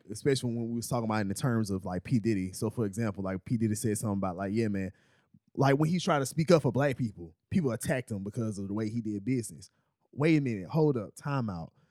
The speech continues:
Y'all look up in y'all business standards of what, wha-, of what white people standards were, in a sense. Like, y'all look up to the million dollar corporation. Y'all look up to Bill Gates. Y'all wanna be Bill Gates.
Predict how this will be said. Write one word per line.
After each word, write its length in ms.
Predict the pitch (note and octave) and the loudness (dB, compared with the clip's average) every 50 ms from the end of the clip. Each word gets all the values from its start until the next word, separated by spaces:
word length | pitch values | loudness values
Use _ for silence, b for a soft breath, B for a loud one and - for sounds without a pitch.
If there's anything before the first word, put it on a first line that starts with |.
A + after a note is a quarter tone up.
| _ _ _ _ _ _ _ _ _ _ _ _ - B2 | _ _ _ _ _ _ _ _ _ _ _ _ -10 -2
Y'all 400 | B2 C3+ D3 E3 F3 F3 D#3+ D3 | 2 4 6 8 8 10 8 10
look 260 | D3 D3+ D3+ - - - | 8 8 6 6 2 2
up 340 | D#3+ D#3+ C#3 B2+ - - - - | 2 4 4 2 0 -2 -6 -4
in 160 | - C3+ C3 | -4 -4 -2
y'all 220 | A#2+ C3 C#3+ D3+ C#3 | 0 2 4 4 4
business 360 | B2 C#3 D3+ D3+ C3 C3 A2+ | 6 6 4 4 2 0 -4
standards 400 | - C3+ D3+ E3 D#3 C#3 B2 A#2 | -2 0 0 2 2 2 0 0
of 200 | A#2+ A#2+ B2+ A#2+ G#2+ | 0 0 0 0 0
what, 240 | G2+ A#2+ C3 B2+ B2 - _ _ _ _ _ _ _ _ _ _ _ _ _ - D#2 G2 G2 G2+ G2+ G2+ | 0 0 0 0 -2 -4 _ _ _ _ _ _ _ _ _ _ _ _ _ -20 -20 -20 -20 -16 -6 -2
wha-, 180 | A2+ C3+ B2+ - | 0 0 0 0
of 200 | - C3 B2+ A2+ G#2 | 4 4 4 6 6
what 200 | A#2 B2+ C3 A#2+ | 6 6 6 8
white 220 | B2 D3 E3+ D3+ | 6 6 6 6
people 200 | - F3 C3+ C3 | 4 2 2 2
standards 380 | B2 - B2+ A2+ G#2 G#2 G2+ G2+ | 0 0 0 -2 -2 -4 -6 -8
were, 220 | F#2 E2+ D#2+ F2 G2+ - | -12 -14 -14 -16 -14 -8
in 120 | - A2+ G#2 | -6 -6 -4
a 40 | G#2+ | -4
sense. 440 | - - G2+ E2 D2+ - - - _ _ _ - | -4 -4 -6 -6 -8 -12 -18 -20 _ _ _ -4
Like, 280 | A2+ A#2 A2 G#2+ G#2+ - - | -4 -2 -2 -2 -4 -8 -6
y'all 240 | A2 C3 C#3+ D3 C#3+ | -4 0 2 2 2
look 200 | C#3+ D3 C#3+ - - | 4 2 0 0 -2
up 160 | - D#3 - - | -6 -6 -4 -2
to 160 | - D#3 C#3 | 0 0 2
the 100 | C3 B2+ | 2 2
million 200 | B2 C3 C3 B2 | 2 2 0 2
dollar 140 | B2 A#2+ A#2+ | 2 0 2
corporation. 400 | - C3 A#2 A#2+ A2+ A2+ B2 B2 | 0 0 0 2 0 0 -2 -2
Y'all 100 | B2 C3+ | 2 4
look 140 | C#3+ C#3 D3 | 4 4 4
up 80 | E3+ | 2
to 60 | B2+ C#3 | 0 2
Bill 220 | A#2 B2 A2+ G#2 | 4 4 4 4
Gates. 460 | G2+ G#2 F#2 E2 - - - - - _ - | 4 0 -2 -4 -6 -10 -16 -20 -18 _ -6
Y'all 140 | - G#2+ G#2 | -2 0 4
wanna 180 | B2+ D#3 E3+ D#3 | 6 6 6 4
be 140 | C3 B2+ | 2 0
Bill 240 | A#2 G#2 A2+ G#2 G2+ | 0 0 0 0 -2
Gates. 340 | F#2+ G2 F#2 D#2+ - - - | -6 -8 -12 -14 -14 -18 -20